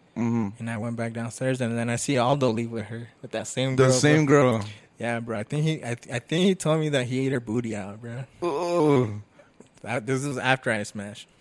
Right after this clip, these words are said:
Speaker 1: He just went straight for the booty action?
Speaker 2: I think
Speaker 1: Not
Speaker 2: so.
Speaker 1: even a little pussy rubbing, a little teasing, just straight tongue and butthole?
Speaker 2: Bro, I do not know what he did in there.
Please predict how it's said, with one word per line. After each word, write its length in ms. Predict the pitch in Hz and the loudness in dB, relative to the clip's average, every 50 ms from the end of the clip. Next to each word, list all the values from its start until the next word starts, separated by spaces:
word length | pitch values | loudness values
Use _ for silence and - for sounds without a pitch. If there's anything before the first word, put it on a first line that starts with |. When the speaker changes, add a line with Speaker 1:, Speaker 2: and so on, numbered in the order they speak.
| - - - - - - - | -20 -20 -18 -18 -18 -10 -4
Speaker 1:
He 80 | - 160 | -4 0
just 100 | 175 190 | 4 8
went 160 | 185 170 165 | 8 8 8
straight 220 | 147 160 175 165 | 8 6 4 6
for 80 | 170 165 | 6 4
the 80 | 151 | 4
booty 280 | 131 135 156 165 175 180 | 4 6 4 6 6 6
action? 400 | 180 196 190 208 226 233 240 220 - - - - - _ _ - | 6 6 4 4 2 2 2 0 -2 -12 -20 -20 -20 _ _ -14
Speaker 2:
I 40 | 101 | -12
think 100 | 98 - | -6 0
Speaker 1:
Not 160 | 117 120 131 | 2 2 2
Speaker 2:
so. 60 | 135 147 | 4 2
Speaker 1:
even 140 | 147 147 147 | 2 2 4
a 20 | |
little 260 | 147 151 147 147 139 123 | 6 6 8 6 6 4
pussy 280 | - 151 151 - 156 | 2 0 0 0 0
rubbing, 400 | 143 151 143 147 147 147 147 143 | 2 4 4 4 4 4 2 2
a 60 | 139 127 | 2 2
little 340 | 131 131 131 131 131 131 127 - - | 2 2 2 2 0 0 -4 -8 -8
teasing, 340 | - 147 147 143 156 160 143 | -6 -4 -2 0 0 0 0
just 180 | 127 131 120 | 0 -2 -4
straight 320 | - - 131 135 131 - - - - _ _ _ _ _ - - | -2 0 0 0 0 -2 -8 -14 -20 _ _ _ _ _ -10 -2
tongue 240 | - 135 135 147 147 | 2 4 4 6 4
and 140 | 131 120 | 6 8
butthole? 360 | 123 139 160 175 180 180 202 - - - - - _ _ - | 8 8 8 8 6 4 4 0 -6 -16 -20 -20 _ _ -16
Speaker 2:
Bro, 160 | - - 87 | -12 -10 -8
I 120 | 87 87 | -8 -8
do 140 | 85 - 78 | -10 -10 -10
not 240 | 87 92 90 - 85 | -10 -8 -8 -8 -8
know 140 | 95 104 104 | -6 -6 -4
what 160 | 107 104 101 | -4 -4 -4
he 80 | 113 117 | -4 -4
did 240 | 113 120 117 117 117 | -2 -2 -2 0 0
in 140 | 113 113 117 | -2 -2 -4
there. 260 | 117 117 117 113 | -4 -6 -6 -8